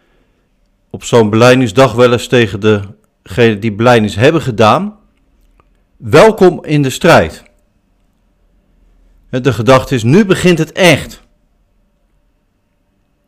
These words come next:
En wat is het nou? Is belijdenis doen een afronding? Is het een nieuw begin?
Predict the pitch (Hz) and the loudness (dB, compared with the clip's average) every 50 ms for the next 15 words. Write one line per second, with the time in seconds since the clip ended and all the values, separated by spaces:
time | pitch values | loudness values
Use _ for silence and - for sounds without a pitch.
0 | _ _ _ _ _ _ _ _ _ _ _ _ _ _ _ _ _ _ _ _ | _ _ _ _ _ _ _ _ _ _ _ _ _ _ _ _ _ _ _ _
1 | _ _ _ _ _ _ 123 127 135 156 165 208 202 160 151 123 117 120 107 104 | _ _ _ _ _ _ -2 0 2 2 2 2 0 0 0 0 0 0 2 2
2 | 117 117 - 131 135 139 139 131 127 120 - 127 120 110 107 107 - 160 185 202 | 0 -2 -2 0 2 4 4 4 2 0 -2 -2 -2 -2 -2 -2 0 0 0 0
3 | 196 202 208 208 208 196 208 226 233 226 - - _ _ _ _ _ _ _ 123 | 2 0 0 0 0 -2 -4 -6 -6 -8 -10 -18 _ _ _ _ _ _ _ -12
4 | 117 - - 120 120 127 131 107 95 107 - - 135 151 180 208 214 185 | -12 -8 -4 -2 0 0 0 0 -2 -8 -6 -2 -2 0 0 -2 -4 -6